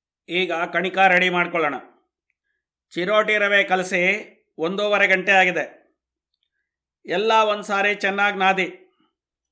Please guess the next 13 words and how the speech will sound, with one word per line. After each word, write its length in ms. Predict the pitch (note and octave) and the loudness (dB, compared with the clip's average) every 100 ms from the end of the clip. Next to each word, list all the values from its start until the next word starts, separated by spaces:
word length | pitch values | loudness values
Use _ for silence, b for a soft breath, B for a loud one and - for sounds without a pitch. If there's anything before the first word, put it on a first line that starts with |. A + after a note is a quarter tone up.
| _ _ _ _ _ _ - | _ _ _ _ _ _ -8
ನೋಡಿ, 240 | G#3+ G3+ F3+ A3 - _ _ - | -2 2 2 -2 -8 _ _ -8
ಚೆನ್ನಾಗಿ 420 | F3+ G3+ G#3+ G#3 | -6 -2 -2 -2
ನಾದಿದ 340 | F#3+ G3 G#3 | -2 -2 -4
ಮೇಲೆ 280 | F#3+ F#3+ F3+ F3+ G3 - _ _ _ _ | -4 -2 0 -2 -4 -14 _ _ _ _
ಹದವಾಗಿ 400 | E3+ G3 G3 G3 | -6 0 2 2
ಬಂದಿದೆ. 640 | F3+ F#3+ F#3+ E3 - _ _ _ _ _ _ _ _ _ _ _ _ - | 0 -2 0 -2 -4 _ _ _ _ _ _ _ _ _ _ _ _ -10
ಮೇಲ್ಗಡೆ 440 | F#3 A3+ A3+ A3 G#3+ | -4 -2 0 2 2
ಸ್ವಲ್ಪ 260 | G3+ F3+ G3+ G3+ D#3+ - - _ _ | 0 -4 0 2 2 -2 -14 _ _
ಎಣ್ಣೆ 320 | E3 F#3+ A3 A3+ | 0 0 2 0
ಹಾಕಿ 520 | G#3 F3+ F3+ G#3 F#3+ B2+ - - _ _ | 0 -2 0 0 2 0 -6 -20 _ _
ಎಣ್ಣೆನ 420 | D#3 F#3 G#3 G#3 | 0 0 2 0
ಚೆನ್ನಾಗಿ 480 | F#3+ F#3+ F#3+ G3 F#3+ | 0 -4 -2 -2 -2
ಸವರಿ. 340 | F#3+ G3+ F#3+ | -2 0 -2